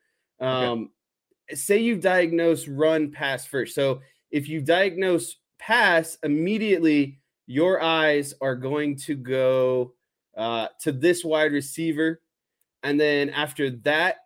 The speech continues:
Speaker 2: you're going to be looking at this wide receiver. And if this wide receiver runs any sort, uh, or gives you indication that he is going to run an in cutting,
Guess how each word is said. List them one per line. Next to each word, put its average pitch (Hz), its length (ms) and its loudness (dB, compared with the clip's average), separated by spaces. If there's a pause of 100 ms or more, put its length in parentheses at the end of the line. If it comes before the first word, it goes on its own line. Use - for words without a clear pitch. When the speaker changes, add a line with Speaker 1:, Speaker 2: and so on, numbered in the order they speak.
(260)
Speaker 2:
you're 147 200 0
going 156 320 2
to 147 180 -12
be 147 120 0
looking 143 540 -2
at 127 300 -4
this 123 420 -2
wide 156 300 2
receiver. 156 640 0 (440)
And 131 400 0
if 131 200 -4
this 180 240 4
wide 185 240 2
receiver 160 560 0
runs 143 420 2
any 185 240 4
sort, 170 480 0
uh, 143 80 0
or 131 240 -2
gives 165 340 -2
you 160 120 -2
indication 156 880 0 (320)
that 135 160 0
he 160 240 0
is 156 160 6
going 156 300 2
to 147 200 -8
run 143 300 0
an 120 240 -2
in 156 220 0
cutting, 160 540 0